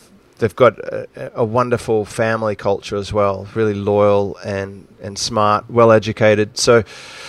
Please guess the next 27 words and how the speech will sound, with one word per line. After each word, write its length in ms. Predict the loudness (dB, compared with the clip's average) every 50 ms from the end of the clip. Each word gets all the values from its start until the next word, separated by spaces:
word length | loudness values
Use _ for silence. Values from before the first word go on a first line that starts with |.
| -20 -20 -20 _ _ -20 -20 -20 _ _ _ -4
you 100 | 2 4
know, 60 | 4
you, 360 | 6 4 4 0 -2 -4 -12 -16 -16 -20 -20 -20 -20 _ _ -8
you 140 | -6 -6 -6
couldn't 300 | 4 4 4 6 6 8
really 240 | 8 10 10 12 12
open 320 | 10 10 8 4 2 6
those 240 | 6 6 6 6 4
things 280 | -2 -2 -4 -2 2
up 320 | 4 4 4 4 0 _ -16 -18 -18 -18 -20 _ _ -20 -12 0
before. 680 | 0 0 0 4 4 6 8 8 8 6 4 0 -4 -6 -10 -16 -20 -20 -20 -8 0
And 180 | 2 4 6
we've 120 | 6 4 4
seen 260 | 6 6 6 6 6
it 100 | 4 4
with 160 | 2 0 2
manufacturing. 800 | 2 0 0 0 -2 4 4 4 4 4 0 -2 0 0 0 0
We 80 | -2 -2
saw 260 | -2 2 4 4 4
Japan 540 | 2 0 2 2 4 4 6 4 4 2 0
do 180 | -2 -4 -4
this 360 | -2 -2 -4 -4 -4 -6 -6 -6
with 240 | -8 -8 -10 -18 _ -20 -20 -20 -20 -20 -20 -20 -20 -20 _ _ _ _ _ _ _ _ _ _ _
cameras 500 | 2 2 2 4 4 2 2 2 0 0
and 320 | -6 -8 -8 -10 -14 -6 -4
then 260 | -2 -2 -2 -4 -8
with 240 | -8 -8 -8 -10